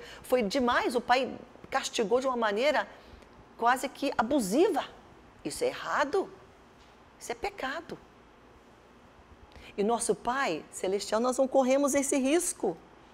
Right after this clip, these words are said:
Ele não vai nos corrigir de uma maneira que vai nos ferir, mas ele vai nos corrigir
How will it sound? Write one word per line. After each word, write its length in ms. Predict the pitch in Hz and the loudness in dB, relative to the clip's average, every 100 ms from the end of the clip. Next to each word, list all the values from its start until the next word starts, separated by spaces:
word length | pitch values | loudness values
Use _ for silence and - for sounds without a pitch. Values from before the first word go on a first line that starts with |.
| - - - - | -20 -20 -8 0
Ele 140 | 233 | 0
não 100 | 277 | 2
vai 200 | 233 262 | 2 2
nos 200 | 247 233 | 2 -2
corrigir 560 | - 208 185 160 226 196 - - | 0 2 2 -2 -4 -4 -12 -8
de 80 | 185 | -4
uma 100 | 185 | 0
maneira 360 | 180 165 202 | 0 2 2
que 140 | 196 175 | 2 -2
vai 220 | 160 180 | -2 -2
nos 240 | 175 170 | -4 -6
ferir, 480 | - - 185 165 196 - - - - - - - - | -10 -2 -2 -2 -8 -12 -20 -20 -20 -20 -20 -20 -14
mas 200 | 151 143 | -10 -4
ele 100 | 160 | -4
vai 120 | 147 | -2
nos 160 | 156 147 | -4 -6
corrigir 640 | - 143 143 127 226 220 | -6 -4 -6 -4 -4 -4